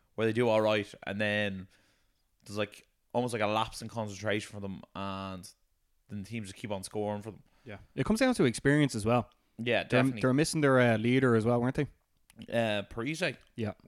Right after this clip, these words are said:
Speaker 1: Was he, was he not in the squad that time? Game, no. What?
Speaker 2: No.
Speaker 1: I think there was some other bald fella playing number eight, and I was like, "There he is." <laughs>
Speaker 2: Oh no, yeah, actually he was. Sergio
Speaker 1: Yeah.
Speaker 2: Parise, yeah.
Speaker 1: Yeah.
Speaker 2: I saw him on the bench. He must have got taken off early.
Speaker 1: Yeah, maybe he did.
Speaker 2: Excuse me. Either way,
Speaker 1: Uh,
Speaker 2: on or off the pitch, they got hockeyed.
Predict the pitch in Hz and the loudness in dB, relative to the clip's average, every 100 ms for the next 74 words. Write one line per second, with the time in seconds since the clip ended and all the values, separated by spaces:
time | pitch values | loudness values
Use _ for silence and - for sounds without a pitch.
0 | _ 120 139 - 139 156 160 160 - 165 | _ -10 -8 -8 -10 -10 -10 -10 -10 -12
1 | - 170 165 156 151 135 _ _ - - | -6 -6 -6 -6 -6 -8 _ _ -20 -8
2 | 131 110 110 127 - 120 _ _ - _ | -6 -4 -8 -8 -8 -8 _ _ -20 _
3 | 107 170 196 180 156 156 156 147 139 123 | -4 -2 -2 0 2 2 6 8 8 6
4 | 107 117 110 104 107 104 104 101 101 147 | 4 4 4 4 2 2 0 -4 4 6
5 | 151 147 175 143 - _ - - - 214 | 6 6 4 4 -2 _ -14 -4 4 4
6 | - - - 139 143 123 139 135 107 120 | 4 -20 2 6 8 8 8 8 6 -4
7 | - 120 123 135 - 127 143 143 127 135 | 0 2 4 4 2 2 6 6 6 2
8 | 139 110 123 - - 139 180 233 185 196 | 2 0 -2 -6 2 4 6 6 6 6
9 | 190 - 147 - - 151 139 131 131 123 | 4 2 -4 -2 -2 -2 -2 -4 -2 -6
10 | - _ 92 104 101 113 113 104 107 - | -6 _ -2 0 0 -2 -2 -4 -6 -8
11 | - 127 113 117 - 208 180 170 131 107 | -6 -4 -4 -6 4 8 10 10 10 8
12 | 180 139 147 - 127 113 113 117 113 123 | 8 8 6 4 -2 0 -2 0 0 -2
13 | 110 | -2